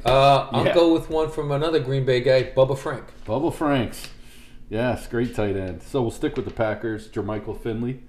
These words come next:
Speaker 1: Oh,
Speaker 2: was
Speaker 1: okay.
Speaker 2: number eighty-eight before Bubba.
Speaker 1: Uh, I'll go with an old,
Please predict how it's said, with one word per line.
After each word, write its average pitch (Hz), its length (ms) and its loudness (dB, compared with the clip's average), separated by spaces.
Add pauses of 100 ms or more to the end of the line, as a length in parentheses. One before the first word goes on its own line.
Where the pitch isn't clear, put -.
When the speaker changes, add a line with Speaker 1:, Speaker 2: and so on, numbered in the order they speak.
(180)
Speaker 1:
Oh, 170 420 -6
Speaker 2:
was - 240 -6
Speaker 1:
okay. 180 240 -4
Speaker 2:
number 101 260 -2
eighty-eight 107 300 2
before 143 340 -4
Bubba. 101 360 -4 (280)
Speaker 1:
Uh, 131 420 2 (100)
I'll 160 240 0
go 180 200 6
with 147 160 2
an 123 200 -4
old, 156 480 4